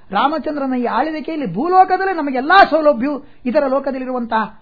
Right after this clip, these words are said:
ದೇವಲೋಕದ ಸೌಲಭ್ಯ ನಮಗೆ ಸಿಗ್ತಾ ಇದೆ ಅಂತ ಎಲ್ರೂ ಕೂಡ ತಮ್ಮ ಆ ಪ್ರಜೆಗಳು ಆ ಬೇರೆ ದೇವಲೋಕದ, ಬ್ರಹ್ಮಲೋಕದ ಒಂದು ಅವರಿಗೆ ಬೇಡಿಕೆಯೇ ಉಂಟಾಗಿಲ್ಲ, ಆ ಬ್ರಹ್ಮಲೋಕಕ್ಕೆ ಬೇಡಿಕೆಯೇ ಇಲ್ಲ ಅಂತಾಯ್ತು, ಇತರ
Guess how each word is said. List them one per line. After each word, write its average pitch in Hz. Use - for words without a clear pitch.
ದೇವಲೋಕದ 254
ಸೌಲಭ್ಯ 233
ನಮಗೆ 202
ಸಿಗ್ತಾ 277
ಇದೆ 220
ಅಂತ 202
ಎಲ್ರೂ 359
ಕೂಡ 311
ತಮ್ಮ 269
ಆ 226
ಪ್ರಜೆಗಳು 247
ಆ 220
ಬೇರೆ 262
ದೇವಲೋಕದ, 269
ಬ್ರಹ್ಮಲೋಕದ 254
ಒಂದು 226
ಅವರಿಗೆ 233
ಬೇಡಿಕೆಯೇ 339
ಉಂಟಾಗಿಲ್ಲ, 226
ಆ 226
ಬ್ರಹ್ಮಲೋಕಕ್ಕೆ 294
ಬೇಡಿಕೆಯೇ 339
ಇಲ್ಲ 285
ಅಂತಾಯ್ತು, 226
ಇತರ 277